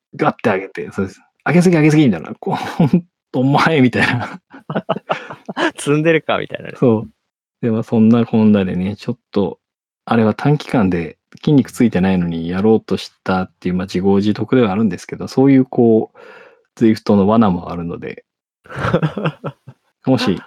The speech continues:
Speaker 1: あの、この話を聞いてZwift始めようかなと思われた方は、ちょっと気をつけてください。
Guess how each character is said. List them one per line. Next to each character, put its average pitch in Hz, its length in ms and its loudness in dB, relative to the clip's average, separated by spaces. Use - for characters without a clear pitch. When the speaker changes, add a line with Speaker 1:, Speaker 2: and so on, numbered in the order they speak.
Speaker 1:
あ 101 80 -2
の、 90 160 -4
こ - 180 0
の 110 80 4
話 110 240 2
を 101 60 0
聞 - 120 -4
い - 40 -4
て - 80 -4
Zwift 104 260 2
始 113 160 2
め 135 80 6
よ 131 60 4
う - 20 0
か 117 80 0
な 113 160 0
と - 80 -6
思 107 100 0
わ 110 80 2
れ 120 80 0
た 123 100 -8
方 120 220 -4
は、 95 240 -4
ち - 80 -2
ょ - 40 4
っ - 20 -14
と 104 100 -8
気 - 160 -6
を 95 60 -4
つ - 60 -16
け - 100 -8
て - 80 -12
く - 80 -10
だ - 100 -8
さ - 160 -12
い。 - 80 -18